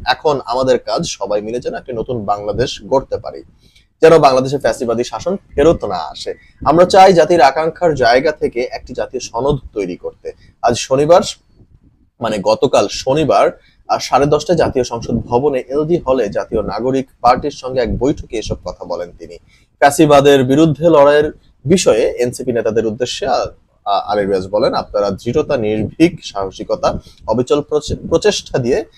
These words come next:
লাখ লাখ মানুষকে অনুপ্রাণিত করেছেন। যারা প্রাণ বাজি রেখে লড়াই করেছেন, প্রাণ দিয়েছেন এবং শেষ পর্যন্ত ফ্যাসিবাদী শাসকের বিরুদ্ধে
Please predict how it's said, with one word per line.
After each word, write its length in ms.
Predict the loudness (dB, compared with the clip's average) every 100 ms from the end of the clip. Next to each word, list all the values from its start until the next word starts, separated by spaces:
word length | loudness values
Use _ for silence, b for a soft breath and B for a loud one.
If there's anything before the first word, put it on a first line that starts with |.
| b 0
লাখ 260 | 2 4 0
লাখ 180 | -2
মানুষকে 360 | -2 -4 -4 -6
অনুপ্রাণিত 520 | -6 -4 -2 -2 -4
করেছেন। 580 | -6 -6 -6 -8 -12 -8
যারা 180 | -6 -4
প্রাণ 260 | -4 -4
বাজি 220 | -4 -6 -4
রেখে 300 | -6 -4 -4
লড়াই 280 | -2 -4
করেছেন, 420 | -6 -6 -6 -6 -6
প্রাণ 320 | -4 -6 -4
দিয়েছেন 300 | -4 -4 -6
এবং 140 | -8
শেষ 300 | -6 -6 -6
পর্যন্ত 340 | -6 -6 -6 -8
ফ্যাসিবাদী 420 | -8 -8 -6 -6
শাসকের 440 | -6 -8 -8 -6 -6
বিরুদ্ধে 460 | -2 -2 0 -4